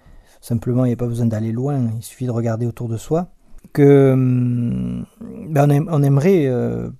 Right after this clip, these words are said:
partager un peu ce qui nous est donné de vivre en famille, ce qui, ce don de Dieu qui nous est proposé, euh, lorsqu'on a la foi. Ici, en plus, Marie, elle se présente comme une mère de famille, et une mère de famille, euh, un peu particulière, puisque c'est une mère souffrante, hein. Elle tient son fils, euh,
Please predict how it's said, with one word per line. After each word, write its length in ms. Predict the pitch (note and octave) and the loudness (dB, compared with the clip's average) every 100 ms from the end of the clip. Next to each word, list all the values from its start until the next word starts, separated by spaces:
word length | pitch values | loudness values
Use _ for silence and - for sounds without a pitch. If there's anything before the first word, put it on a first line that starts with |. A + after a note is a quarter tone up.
| _ | _
partager 400 | - - B2+ A#2+ | -14 -8 -2 0
un 80 | D3 | 2
peu 140 | - E3 | 2 -2
ce 100 | - | -4
qui 160 | C#3 | -2
nous 200 | C3 B2 | 0 2
est 60 | C3+ | 2
donné 300 | C#3 D3 E3 | 4 4 2
de 80 | C#3+ | 2
vivre 240 | C3 B2+ | 0 -2
en 60 | B2 | -2
famille, 380 | C#3+ D#3+ G#3+ C#3 | 0 0 0 -2
ce 140 | - | -8
qui, 840 | - A#2+ A#2+ A#2 A2 A2 G#2+ A#2 A#2+ | -10 -6 -4 -4 -4 -6 -8 -12 -14
ce 160 | - C3 | -8 -6
don 200 | B2+ D3+ | -2 -2
de 120 | C3+ | -4
Dieu 240 | A#2 C#3+ | -4 -6
qui 160 | F3 C#3 | -6 -4
nous 120 | B2+ | -2
est 40 | B2 | -2
proposé, 640 | C#3 C3 C#3 C#3 G#3 C#3 | -2 0 2 2 0 -2
euh, 240 | A#2 A2+ A#2 B2+ _ - | -4 -4 -8 -12 _ -18
lorsqu'on 320 | C3 - - A#2+ | -16 -10 -2 0
a 80 | |
la 100 | A#2 | 0
foi. 360 | A#2 - E3 F3+ - - | -4 -6 -6 -6 -12 -10
Ici, 340 | C#3 - G3 G3 | -8 -2 0 2
en 100 | C#3 | 2
plus, 480 | E3 G#3+ A#3 - | 2 4 2 0
Marie, 320 | C#3 B2 D#3 F3+ | -2 0 2 2
elle 80 | |
se 60 | B2 | 0
présente 320 | - C3 C#3+ | 0 0 0
comme 200 | - E3 | 2 2
une 120 | E3 D3+ | 4 2
mère 160 | C#3 | 0
de 80 | C3 | -2
famille, 500 | B2+ C#3 F#3 B3 C3+ C3+ _ _ _ - | -2 0 0 -2 -6 -12 _ _ _ -6
et 80 | |
une 140 | B2+ C3 | -2 0
mère 160 | C3+ | 0
de 80 | C3 | -2
famille, 480 | B2 B2+ C3 C3+ B2+ | -4 -2 0 0 0
euh, 240 | A#2 A2+ | -2 -2
un 20 | A2+ | -4
peu 120 | B2 | -6
particulière, 600 | - - - - C#3 F3+ | -8 -10 -12 -6 -2 -2
puisque 220 | - - | -4 -16
c'est 140 | A2+ C3 | -8 -2
une 100 | B2 | 0
mère 160 | B2 | -2
souffrante, 540 | - D3+ - G3 G#3+ C3 | -4 -6 -2 0 0 -4
hein. 180 | D3+ D3 | -4 -6
Elle 160 | B2 | -8
tient 200 | - D3+ | -2 -2
son 180 | C#3+ C#3+ | 0 -4
fils, 400 | - E3 D#3 - | -6 -8 -8 -6
euh, 680 | C3+ B2 A#2+ A#2+ A2+ A2+ A2+ | -4 -4 -2 -4 -4 -6 -6